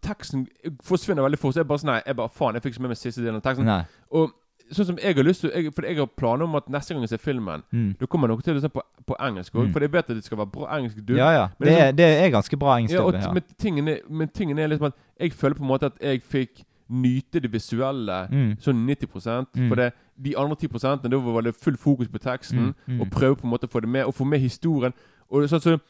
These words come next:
Speaker 1: jeg, for, og flere ganger så forsvant jeg i det visuelle. Jeg
Speaker 2: Mm.
Speaker 1: bare, faen, jeg bare, å,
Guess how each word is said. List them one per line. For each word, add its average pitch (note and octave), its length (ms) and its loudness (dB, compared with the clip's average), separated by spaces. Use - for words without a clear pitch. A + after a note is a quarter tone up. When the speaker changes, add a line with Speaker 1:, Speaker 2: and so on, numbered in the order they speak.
Speaker 1:
jeg, D#3+ 160 2
for, E3 140 -4
og E3 100 2
flere F3 240 0
ganger C#3 340 0
så E3+ 160 4
forsvant C#3+ 600 -2
jeg B2 140 0
i D3 80 -2
det A#2+ 100 -6
visuelle. A#2 420 0
Jeg A#2+ 60 0
Speaker 2:
Mm. - 20 0
Speaker 1:
bare, A#2+ 120 2
faen, C3+ 140 0
jeg C3+ 100 -2
bare, C#3 120 -2
å, F3 200 -2